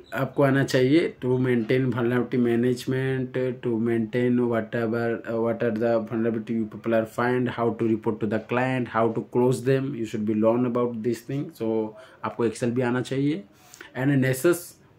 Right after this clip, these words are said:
Qualys Guard is must for vulnerability assessment, uh, for network और वेब एप्लीकेशन, it's fine। Uh, और आपको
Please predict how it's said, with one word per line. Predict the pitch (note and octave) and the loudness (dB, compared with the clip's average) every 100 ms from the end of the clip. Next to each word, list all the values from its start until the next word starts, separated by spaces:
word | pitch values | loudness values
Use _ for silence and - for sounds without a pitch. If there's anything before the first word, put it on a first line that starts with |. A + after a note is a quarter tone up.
| B2+ | 2
Qualys | B2+ B2 | 2 2
Guard | C#3 C3+ | 0 0
is | B2 A#2+ | -2 0
must | B2 C#3 - | 2 0 -4
for | - C#3 | 0 0
vulnerability | A#2+ A#2+ B2 B2 A#2+ A#2 | 2 0 0 -2 -2 -4
assessment, | - A2+ C#3 G#3 - - | -4 -6 -4 -4 -8 -12
uh, | A2+ G#2+ | -12 -6
for | A2+ G#2+ | -4 0
network | A2+ G#2+ B2 - A#2 A2 A2+ | 0 0 -2 -2 -4 -6 -4
और | A2+ A2 | -2 0
वेब | G#2+ G#2+ | 0 0
एप्लीकेशन, | G#2+ G#2+ A2 A2 A#2 | -2 -4 -8 -4 -4
it's | G#2 - | -6 -6
fine। | A#2+ C#3 D3 | -4 -2 -4
Uh, | - - - - - - A#2+ A#2 A#2 A2+ - | -8 -20 -20 -20 -20 -10 -2 0 4 2 2
और | - C3+ | 0 2
आपको | C#3+ - E3 F3 | 2 4 4 4